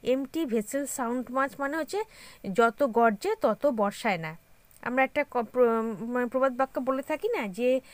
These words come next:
মেঘ গর্জায় সেই মেঘ বর্ষায় না, সেটাই হচ্ছে যত গর্জে তত বর্ষায় না।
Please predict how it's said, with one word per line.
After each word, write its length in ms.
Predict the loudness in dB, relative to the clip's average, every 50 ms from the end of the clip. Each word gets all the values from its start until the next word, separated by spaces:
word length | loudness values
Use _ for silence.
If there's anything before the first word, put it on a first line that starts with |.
| -20 -16 -8 -4 0
মেঘ 180 | 0 0 0 0 -4 -12 -12 0 4
গর্জায় 480 | 4 6 6 4 2 2 2 2 2 0 -2 -4
সেই 180 | -2 0 0 0 0 -2
মেঘ 140 | -2 -2 -4 -2 -2 -2
বর্ষায় 400 | -2 -2 -4 -6 -4 -4 -4 -2
না, 80 | -4 -6 -6 -8 -14 -20 -20 -20 -6 -4
সেটাই 260 | -2 2 2 4 4 4
হচ্ছে 180 | 2 0 -2 -6 -4 -2 -2
যত 180 | -2 0 0 0 0 0 2
গর্জে 300 | 2 0 0 -2 -4 -4 0 0
তত 180 | 0 0 0 0 0 0 0
বর্ষায় 360 | -2 -2 -2 -2 -2 -2 -2 -2 -6
না। 80 | -8